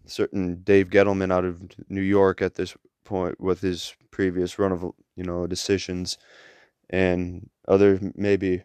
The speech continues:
gaffes, you could say, but he drafted quite smart overall. You can't go wrong with taking what might be the most consistent offensive tackle other than Jedrick Wills, who is also up in that category, but Andrew Thomas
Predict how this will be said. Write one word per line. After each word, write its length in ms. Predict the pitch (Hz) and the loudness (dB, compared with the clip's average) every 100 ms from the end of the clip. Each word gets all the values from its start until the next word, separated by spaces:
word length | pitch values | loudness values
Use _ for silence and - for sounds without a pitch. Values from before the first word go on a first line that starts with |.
| _ _ _ _ _ _ _ - _ - | _ _ _ _ _ _ _ -20 _ -10
gaffes, 540 | 98 101 92 95 - - | 4 6 6 4 -2 -10
you 80 | |
could 160 | 95 95 | -10 -8
say, 280 | - 98 95 | 0 2 2
but 260 | 92 92 - _ _ _ _ _ _ _ _ _ _ - | 2 0 -2 _ _ _ _ _ _ _ _ _ _ -4
he 120 | 147 | 0
drafted 420 | 180 190 185 151 | 4 4 2 -2
quite 220 | 170 147 | 2 2
smart 460 | - 135 147 123 - | 2 -2 0 0 2
overall. 600 | 82 107 113 117 107 95 | 2 4 6 6 6 2
You 80 | 95 | -2
can't 340 | 117 113 95 | -2 -2 0
go 140 | 101 101 | 2 4
wrong 260 | 104 104 | 4 2
with 120 | 95 | -2
taking 580 | - 98 92 90 90 90 | -4 -4 -4 -4 -4 -8
what 220 | 50 95 92 | -6 -2 2
might 260 | 101 95 | 2 0
be 440 | 95 92 92 95 98 _ _ _ | 0 0 2 0 -6 _ _ _
the 60 | 98 | 0
most 240 | 101 - | 0 0
consistent 520 | 98 - 107 101 98 | -4 -6 -4 -4 -2
offensive 380 | 92 92 92 85 | -2 -4 -6 -10
tackle 640 | - 98 92 - 87 90 - - | -2 0 0 -2 -4 -6 -10 0
other 200 | 92 90 | 2 4
than 480 | 92 90 90 90 - | 2 2 -2 -8 -2
Jedrick 400 | 104 92 95 - | 2 2 0 2
Wills, 500 | 101 95 90 90 - | 4 6 2 -2 -6
who 140 | 95 | -4
is 120 | 92 | 0
also 480 | 95 95 92 90 85 - - _ | 2 0 0 -6 -8 -14 -20 _
up 160 | - 92 | -8 -6
in 80 | 90 | -6
that 160 | 85 | -6
category, 480 | - 90 90 95 92 | -4 -4 -2 0 -2
but 180 | 92 82 | 0 0
Andrew 300 | 92 95 95 | 0 0 -4
Thomas 520 | - 98 92 92 - | -2 -2 0 -4 -8